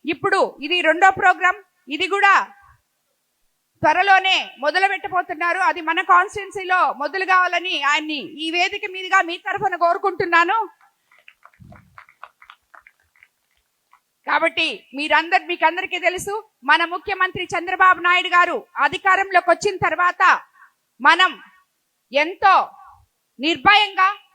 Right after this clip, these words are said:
సంతోషంగా మనకిచ్చిన పథకాలన్నింటినీ ఆయన ఒకటొకటిగా అమలుపరుచుకుంటూ వస్తున్నారు. రాబోయే రోజుల్లో మనకిచ్చిన మాట కూడా తప్పకుండా నిలబెట్టుకుంటారు.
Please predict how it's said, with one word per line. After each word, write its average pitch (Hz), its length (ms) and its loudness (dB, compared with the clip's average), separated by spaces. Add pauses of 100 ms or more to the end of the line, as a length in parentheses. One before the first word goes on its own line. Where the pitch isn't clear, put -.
సంతోషంగా 359 920 2 (800)
మనకిచ్చిన 330 600 0
పథకాలన్నింటినీ 370 1200 -2 (1500)
ఆయన 311 420 2 (720)
ఒకటొకటిగా 403 840 2 (220)
అమలుపరుచుకుంటూ 370 840 -4
వస్తున్నారు. 359 640 -4 (320)
రాబోయే 349 500 6
రోజుల్లో 359 680 0 (280)
మనకిచ్చిన 339 640 0
మాట 339 280 2 (120)
కూడా 359 340 4 (420)
తప్పకుండా 381 400 0
నిలబెట్టుకుంటారు. 359 960 -2